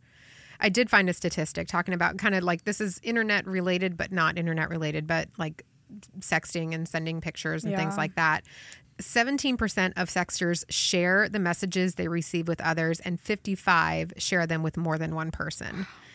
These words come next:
Speaker 1: And, and, like, even the, the pictures that go away. So if you're doing it on Snapchat or whatever, you can take a screenshot,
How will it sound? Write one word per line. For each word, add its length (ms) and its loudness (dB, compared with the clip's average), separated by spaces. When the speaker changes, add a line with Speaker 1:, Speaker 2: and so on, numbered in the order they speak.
Speaker 1:
And, 440 2
and, 120 0
like, 180 0
even 480 0
the, 400 2
the 100 -2
pictures 380 -2
that 160 -4
go 200 2
away. 320 0
So 180 2
if 120 -2
you're 160 0
doing 260 2
it 80 0
on 160 0
Snapchat 540 6
or 140 2
whatever, 420 4
you 140 -4
can 100 -2
take 160 -2
a 20 -4
screenshot, 480 0